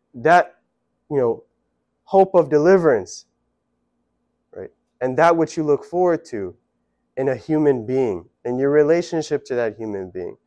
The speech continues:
in your own strength. It could be the money you have, which we just read. Don't set your hope on the uncertainty of riches.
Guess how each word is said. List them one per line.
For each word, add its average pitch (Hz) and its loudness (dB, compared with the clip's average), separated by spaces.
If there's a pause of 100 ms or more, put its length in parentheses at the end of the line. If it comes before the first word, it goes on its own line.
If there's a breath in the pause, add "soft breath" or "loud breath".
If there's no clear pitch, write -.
(140)
in 127 -4
your 143 2
own 175 2
strength. 101 -8 (3750)
It 123 -8
could 143 4
be 131 -2
the 123 0
money 120 -2
you 104 -6
have, 117 -4
which 95 -12
we 101 -16
just 95 -12
read. 117 -12 (1200)
Don't 151 6 (1200)
set 151 0
your 131 0
hope 135 0 (140)
on 127 0
the 123 -2
uncertainty 117 -4
of 104 -6
riches. - -14